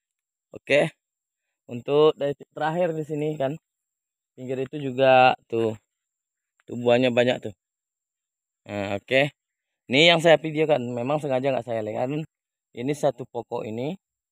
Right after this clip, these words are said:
Kita ke sana ya. Nah, ini ke sana. Ini yang saya videokan tadi. Saya ulang lagi ya. Nah, ini.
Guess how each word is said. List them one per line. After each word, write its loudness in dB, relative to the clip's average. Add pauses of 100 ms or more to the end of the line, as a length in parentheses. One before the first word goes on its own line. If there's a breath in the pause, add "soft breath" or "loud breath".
(480)
Kita -8
ke -10
sana -2
ya. -4
Nah, -14
ini -8
ke -20
sana. -8 (2000)
Ini 4 (960)
yang -4
saya -2
videokan 0
tadi. 4 (1040)
Saya -6
ulang 2
lagi 2
ya. 0
Nah, -6
ini. -6